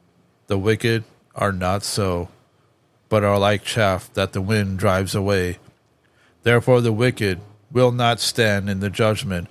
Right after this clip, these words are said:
nor sinners in the congregation of the righteous. For Hashem knows the way of the righteous, but the way of the wicked will perish."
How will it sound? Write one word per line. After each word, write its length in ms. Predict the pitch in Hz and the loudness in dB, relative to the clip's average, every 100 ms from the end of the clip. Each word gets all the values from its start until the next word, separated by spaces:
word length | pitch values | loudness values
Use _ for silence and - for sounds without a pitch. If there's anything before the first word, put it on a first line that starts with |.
| - _ - | -18 _ 0
nor 180 | 117 | 2
sinners 540 | - - 120 107 98 110 | 2 0 0 0 -2 -2
in 80 | 95 | -4
the 100 | 90 | -2
congregation 840 | 123 113 113 107 110 110 101 98 | 0 0 0 0 0 0 -4 -4
of 120 | 95 | -4
the 100 | 98 | -2
righteous. 680 | 104 104 101 87 92 - - _ _ _ _ _ _ | 0 0 0 -6 -6 -10 -12 _ _ _ _ _ _
For 160 | 113 | -2
Hashem 500 | 110 107 127 117 101 | 0 0 2 0 0
knows 380 | 110 120 113 104 | 0 2 2 -2
the 140 | 101 | -6
way 260 | 95 110 107 | -2 0 2
of 140 | 98 | 0
the 120 | 95 95 | -2 0
righteous, 640 | 101 107 - 82 - - - - _ _ _ | 0 0 -4 -8 -8 -12 -18 -20 _ _ _
but 180 | 101 92 | -4 -2
the 100 | 101 | 0
way 220 | 104 107 | 2 2
of 140 | 107 107 | 2 2
the 100 | 107 | 0
wicked 380 | 101 92 98 | 0 -2 -6
will 200 | 92 92 | -4 -6
perish." 640 | 104 107 92 87 - - | -4 -2 -2 -4 -6 -10